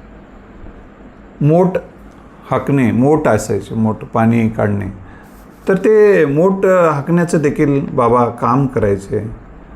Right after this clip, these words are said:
हे मी माझ्या माईकडून ऐकलेलं आहे. माई, वडिलांच्या कष्टाची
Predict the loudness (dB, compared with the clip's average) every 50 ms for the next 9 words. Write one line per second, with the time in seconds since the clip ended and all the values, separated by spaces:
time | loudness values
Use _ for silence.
0 | -20 -20 -20 -20 -20 -20 -20 -20 -20 -20 -10 -2 0 2 4 4 4 4 2 2
1 | 2 2 2 2 2 2 2 2 0 -2 -4 -12 -16 -14 -6 -4 -2 0 2 0
2 | 0 2 0 2 2 2 2 0 -2 -4 -4 -4 -6 -6 -6 -4 -4 -2 -2 -2
3 | -4 -4 -2 0 2 2 2 0 -2 -6 -14 -18 -20 -20 -20 -16 -4 -2 0 2
4 | 2 2 2 2 0 0 0 0 -2 -2 -2 -2 -2 -2 0 2 2 2 4 2
5 | 2 0 -4